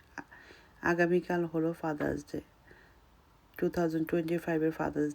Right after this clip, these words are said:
ডে। আমার বাচ্চারা খুব এক্সাইটিং, বাবারে কি দিবে না দিবে, কি করবে না করবে। আমি বলতেছিলাম, "আমার তো বাবা নেই, আমার কোনো এক্সাইটিং নেই। একটা সময় আমি তোমার নানা ভাইকে অনেক গিফট করতাম বা ফাদার্স ডেতে,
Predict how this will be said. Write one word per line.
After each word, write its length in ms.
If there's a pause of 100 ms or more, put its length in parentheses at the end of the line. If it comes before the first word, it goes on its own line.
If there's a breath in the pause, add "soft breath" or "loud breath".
ডে। 80
আমার 320
বাচ্চারা 440
খুব 220
এক্সাইটিং, 680
বাবারে 360
কি 240
দিবে 320
না 200
দিবে, 300
কি 280
করবে 240
না 240
করবে। 300 (640 loud breath)
আমি 260
বলতেছিলাম, 640
"আমার 280
তো 100
বাবা 300
নেই, 160
আমার 280
কোনো 160
এক্সাইটিং 560
নেই। 120 (720 loud breath)
একটা 300
সময় 300
আমি 260
তোমার 220
নানা 280
ভাইকে 280
অনেক 240
গিফট 220
করতাম 460
বা 120
ফাদার্স 460
ডেতে, 260